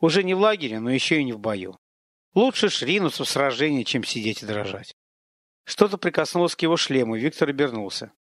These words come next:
Он сидел на земле, опираясь плечом на ствол дерева. Многие из его сослуживцев стояли, но некоторые сидели и даже лежали. Антипову казалось, что им совершенно все равно, идти на смерть или нет.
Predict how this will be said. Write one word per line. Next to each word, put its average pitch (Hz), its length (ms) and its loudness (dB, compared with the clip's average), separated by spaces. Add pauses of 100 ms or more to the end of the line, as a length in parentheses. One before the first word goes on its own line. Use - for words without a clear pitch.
(400)
Он 139 140 0
сидел 143 280 0
на 135 80 -2
земле, 143 400 -2 (100)
опираясь 143 500 -2
плечом 127 440 -4
на 120 100 -4
ствол 151 300 0
дерева. 98 400 -4 (580)
Многие 156 340 2
из 131 100 -2
его 156 160 4
сослуживцев 170 680 0
стояли, 135 480 0
но 120 120 -4
некоторые 151 380 -2
сидели 151 400 0
и - 20 -2
даже 127 260 0
лежали. 120 440 -2 (760)
Антипову 151 500 2
казалось, 160 460 2
что - 160 -2
им 170 80 0
совершенно 170 520 2
все 175 160 2
равно, 160 300 0
идти 135 180 -4
на 147 120 2
смерть 208 360 -2
или 113 100 -2
нет. 98 220 -8